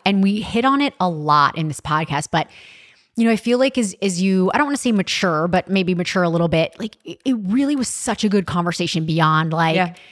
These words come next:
Speaker 1: Kim Kardashian and hair and nails. And it was like, this is the shit we should be talking about.
Speaker 2: Yeah. And I, th-, I think, um,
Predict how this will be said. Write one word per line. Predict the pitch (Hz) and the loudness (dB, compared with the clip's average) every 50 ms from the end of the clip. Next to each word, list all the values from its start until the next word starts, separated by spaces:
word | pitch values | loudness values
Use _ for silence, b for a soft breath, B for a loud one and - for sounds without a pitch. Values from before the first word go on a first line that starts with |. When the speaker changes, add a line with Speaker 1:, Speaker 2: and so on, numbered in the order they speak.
| B B B | B B B
Speaker 1:
Kim | - - 349 330 | -2 -2 0 2
Kardashian | - 311 339 349 339 339 285 - - 262 240 | 2 4 4 4 4 2 2 0 0 0 2
and | 233 226 220 | 2 2 2
hair | 214 277 330 330 320 302 | 2 2 2 4 4 4
and | 254 233 233 | 2 2 2
nails. | 262 294 302 294 254 214 190 175 - | 2 2 2 2 2 2 0 0 -2
And | - 180 | -4 -4
it | 208 208 | -2 -2
was | 220 202 180 165 | -2 -2 -2 -2
like, | 175 170 170 - | -4 -6 -6 -8
this | - 175 165 170 226 233 - - | -8 -6 -2 0 0 0 0 -2
is | 220 | -4
the | 202 233 | -4 -4
shit | 214 - - - 208 185 - | -4 -4 -4 -4 -4 -6 -6
we | 170 180 | -6 -6
should | 165 - 180 156 | -4 -6 -6 -6
be | 165 | -8
talking | 165 - 151 - - 160 160 151 | -8 -8 -8 -8 -8 -12 -12 -10
about. | - - - - - _ _ - | -10 -10 -10 -10 -14 _ _ -2
Speaker 2:
Yeah. | 208 214 190 165 170 - _ _ - | 0 0 0 -2 -6 -12 _ _ 0
And | 208 226 | 2 4
I, | 226 226 | 4 2
th-, | 208 - - 202 - - - - | 0 -4 -12 -20 -20 -12 -4 0
I | 190 185 190 196 202 214 | 2 4 4 4 2 0
think, | 202 - - 196 190 190 185 180 - - - - - _ _ - | -2 -4 -4 -2 -2 0 -2 -4 -6 -10 -18 -20 -20 _ _ 0
um, | 180 170 165 160 156 156 160 156 156 156 156 165 | 2 4 6 6 4 4 2 0 -2 -6 -8 -10